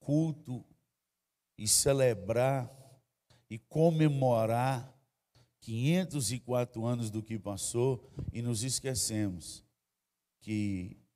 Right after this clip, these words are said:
se Lutero tivesse hoje aqui, haveria várias reformas. Porque o lema da reforma era: "Reformados,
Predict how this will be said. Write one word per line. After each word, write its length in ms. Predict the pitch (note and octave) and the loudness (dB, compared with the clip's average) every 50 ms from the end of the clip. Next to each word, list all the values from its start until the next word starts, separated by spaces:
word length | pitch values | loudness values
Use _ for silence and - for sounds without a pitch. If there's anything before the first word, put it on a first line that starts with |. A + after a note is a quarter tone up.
| _ _ _ | _ _ _
se 200 | - - - A2+ | -10 -6 -4 -2
Lutero 400 | A2 A2 G#2 - A#2 A#2+ B2 A#2 | -2 -2 -2 0 0 0 0 0
tivesse 520 | - - A2+ G#2 A2+ A#2 A2 - - - | -2 -8 -6 -2 -2 -2 -2 -2 -4 -4
hoje 320 | A2 A2+ A#2 A#2 G2+ F2+ G#2+ | -2 -2 -2 -2 -2 -2 -4
aqui, 540 | G2 D#2 - - A2 A2 A#2 A#2 A2 - - _ _ _ _ _ - - - - | -6 -6 -8 -8 -6 -4 -4 -6 -8 -14 -20 _ _ _ _ _ -20 -18 -14 -10
haveria 420 | - F#2+ F#2+ A2 A2 G#2 A2+ A2+ G#2+ | -8 -2 0 2 2 2 2 2 0
várias 600 | F2+ E2+ F#2+ G#2 G2+ G2+ G2+ G2 F#2+ F2+ D#2+ - | 0 -2 -4 -2 -2 -2 -2 -2 -2 -4 -6 -6
reformas. 1080 | - E2 D#2+ - - - F2 D#2 - - - - - - - - - - - - - _ _ _ _ _ _ _ _ _ _ _ _ _ _ _ _ _ _ _ _ _ _ _ _ _ _ _ _ _ _ _ _ _ | -8 -8 -8 -10 -12 -14 -12 -12 -12 -12 -14 -16 -18 -18 -18 -18 -16 -18 -18 -20 -20 _ _ _ _ _ _ _ _ _ _ _ _ _ _ _ _ _ _ _ _ _ _ _ _ _ _ _ _ _ _ _ _ _
Porque 240 | - G2+ - - A#2+ | -8 -8 -4 2 2
o 80 | A#2 A2+ | 2 4
lema 380 | G#2 G2+ A2 A#2 B2+ C3 C3 | 4 2 2 2 2 2 0
da 120 | A#2 A#2 A#2 | 0 0 0
reforma 600 | G#2+ G#2+ G2+ - - G#2 G#2+ A#2 A#2+ A2+ A2+ G#2+ | 0 -2 -2 -4 -2 -2 0 0 0 0 0 0
era: 280 | G2+ F#2+ F2 E2+ D#2 - - _ _ _ _ _ _ _ _ _ - | 0 0 -2 -4 -8 -12 -20 _ _ _ _ _ _ _ _ _ -8
"Reformados, 1200 | F#2+ G#2 G#2+ - - G#2+ F#2+ F2 F2+ F2+ F#2 G2+ G#2+ A2 A2 A2 A2 C#3 C#3+ - - - - - | -8 -8 -8 -4 -2 -2 -2 -2 -2 -4 -2 0 2 2 0 0 -2 -8 -8 -6 -8 -8 -10 -12